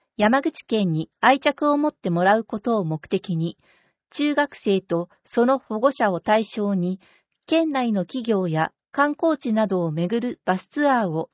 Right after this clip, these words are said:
実施しています。たくさんの仕事に出会える子ども仕事博in山口。地元企業を知り、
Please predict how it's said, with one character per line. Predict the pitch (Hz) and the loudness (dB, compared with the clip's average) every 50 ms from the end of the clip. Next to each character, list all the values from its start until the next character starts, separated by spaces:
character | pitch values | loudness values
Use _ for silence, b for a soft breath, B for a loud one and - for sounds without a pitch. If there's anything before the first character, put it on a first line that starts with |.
| _ - | _ -4
実 | 180 175 - - 233 208 | -4 -4 -4 -4 -4 -4
施 | |
し | - - | -4 -2
て | - 202 | -2 -2
い | 190 185 180 | 0 0 0
ま | 170 185 | -2 -4
す。 | - - - _ _ _ _ _ _ _ _ _ _ _ _ _ _ _ _ _ _ _ _ _ _ _ _ _ _ _ _ _ _ _ _ _ _ _ _ _ _ _ _ _ _ _ _ _ _ _ _ _ _ _ _ _ _ _ _ _ _ | -8 -12 -20 _ _ _ _ _ _ _ _ _ _ _ _ _ _ _ _ _ _ _ _ _ _ _ _ _ _ _ _ _ _ _ _ _ _ _ _ _ _ _ _ _ _ _ _ _ _ _ _ _ _ _ _ _ _ _ _ _ _
た | - 240 | -2 -2
く | - - 277 | 0 -2 -4
さ | - - 330 330 | 2 2 2 2
ん | 320 262 | 2 0
の | 220 185 | -2 -4
仕 | - - 196 185 | -2 -2 0 2
事 | 240 254 - 262 | 0 2 2 2
に | 254 247 247 226 | 2 2 -2 -2
出 | 233 214 226 | 0 0 2
会 | 226 226 214 | 2 2 0
え | 196 151 | -2 -2
る | 156 - - _ _ _ _ _ _ _ _ _ _ _ | -4 -8 -8 _ _ _ _ _ _ _ _ _ _ _
子 | - 226 226 | 0 2 4
ど | 247 277 277 | 4 4 4
も | 269 269 269 - _ | 2 -2 -2 -4 _
仕 | - - - 233 | -8 -4 -2 2
事 | 214 285 277 - 294 | 2 2 2 2 -2
博 | 247 - 196 - - - 165 160 370 - _ _ _ _ _ _ _ - | -4 -4 -6 -6 -6 -6 -6 -6 -6 -8 _ _ _ _ _ _ _ -2
in | 220 240 254 262 233 - _ _ | -2 0 0 -2 -4 -8 _ _
山 | 196 196 208 240 233 | 0 2 2 2 0
口。 | 196 185 165 - - 156 151 - _ _ _ _ _ _ _ _ _ _ _ _ _ _ _ _ _ _ _ | -2 -4 -6 -6 -8 -8 -8 -10 _ _ _ _ _ _ _ _ _ _ _ _ _ _ _ _ _ _ _
地 | - 220 240 | -2 0 2
元 | 269 302 - 330 320 | 2 2 2 0 -2
企 | - - 339 311 | -2 -2 -4 0
業 | - 277 254 233 196 160 | 2 2 2 2 0 -2
を | 156 | -4
知 | - - - 156 156 | -4 -4 -4 -4 -4
り、 | 175 170 - | -6 -8 -10